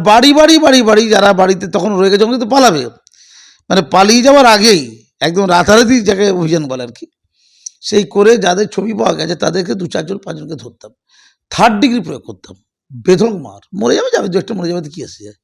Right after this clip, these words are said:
মার, বেধড়ক মার, মারলে বেরিয়ে আসতো কে বলেছে, কখন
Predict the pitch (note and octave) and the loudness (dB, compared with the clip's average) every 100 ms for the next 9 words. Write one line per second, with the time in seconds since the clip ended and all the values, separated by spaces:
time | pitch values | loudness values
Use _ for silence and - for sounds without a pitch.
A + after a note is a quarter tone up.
0 | _ D#3 C3 - _ _ _ _ _ _ | _ -12 -12 -14 _ _ _ _ _ _
1 | D#3+ D#3 B2+ A#2 A#2 _ _ _ _ _ | -2 0 -6 -10 -18 _ _ _ _ _
2 | _ _ _ _ _ - F3 F#3 G#3 F#3+ | _ _ _ _ _ -8 -4 -2 0 0
3 | G3 A3+ A3 A#3+ - F#3 G3+ F3+ G3 G3 | 0 0 0 -8 -8 -6 -4 -4 -4 -6
4 | B3 - C3 A#2 | -10 -12 -10 -10